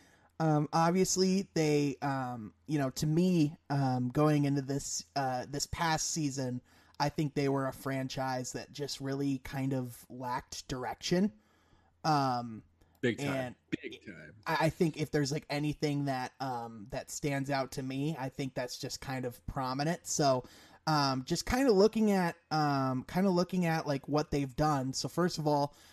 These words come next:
Speaker 1: um, they brought, they brought in, um, our truest <laughs> carnus of us <laughs> from the Denver Nuggets to be, uh, the president of basketball operations. Um, and his first move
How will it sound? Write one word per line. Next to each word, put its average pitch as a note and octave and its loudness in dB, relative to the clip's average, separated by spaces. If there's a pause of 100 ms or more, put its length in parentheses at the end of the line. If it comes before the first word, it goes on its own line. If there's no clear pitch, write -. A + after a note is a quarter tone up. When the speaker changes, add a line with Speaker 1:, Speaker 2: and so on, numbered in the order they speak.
(200)
Speaker 1:
um, C3+ -2 (100)
they - 0
brought, D#3 -2
they D#3 2
brought D3+ 0
in, D3 0 (320)
um, C3+ 0 (540)
our F3+ 4
truest - 6 (300)
<laughs> - -20
carnus A3+ 6
of E3 6
us - 6 (800)
<laughs> F#3+ -6
from G#3+ 4
the E3+ -2
Denver G3+ 6
Nuggets F#3+ 2
to E3+ -2
be, D3+ 0 (320)
uh, D3+ 0
the - -6
president F#3+ 2
of C#3+ -6
basketball D#3+ 0
operations. C3+ -4 (500)
Um, C3 -2
and C3+ -4
his B3+ 2
first F#3+ -2
move D#3 0